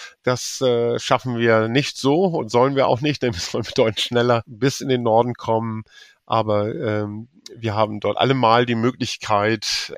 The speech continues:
relativ entschleunigt, äh, diese Küste zu erleben, denn sie zieht wie so ein Film, ein langsamer Film am inneren Auge vorbei. Sie haben vielleicht Ihr Cappuccino in der,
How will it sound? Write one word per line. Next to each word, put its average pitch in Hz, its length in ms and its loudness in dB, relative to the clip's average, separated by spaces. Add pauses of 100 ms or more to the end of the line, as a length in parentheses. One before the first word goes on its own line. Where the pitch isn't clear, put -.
(140)
relativ 127 440 2
entschleunigt, 104 1160 -4
äh, 104 400 -6
diese 104 420 -12
Küste - 360 -6
zu - 160 -4
erleben, 120 320 2
denn 113 160 0
sie 113 100 -4
zieht - 320 -6
wie 156 60 -4
so 143 140 -2
ein 110 200 0
Film, 156 500 2
ein 110 120 2
langsamer 123 500 2
Film 135 460 -2
am 107 140 -2
inneren 120 380 -2
Auge 117 360 2
vorbei. 117 560 2
Sie 120 160 0
haben 123 100 2
vielleicht 110 380 -4
Ihr 107 240 -4
Cappuccino 139 640 -2
in 123 160 -2
der, 113 240 2